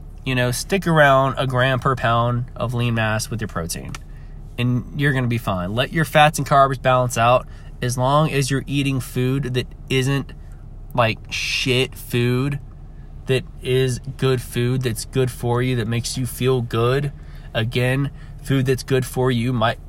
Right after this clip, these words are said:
be different than what I'd consider good for me. I don't eat fucking cauliflower. Go to hell. So it, it, it's different for everybody. So just use common sense.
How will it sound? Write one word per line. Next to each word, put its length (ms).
be 120
different 400
than 140
what 120
I'd 200
consider 400
good 200
for 160
me. 400
I 120
don't 240
eat 240
fucking 540
cauliflower. 920
Go 200
to 100
hell. 460
So 340
it, 120
it, 220
it's 200
different 380
for 140
everybody. 540
So 240
just 280
use 300
common 360
sense. 580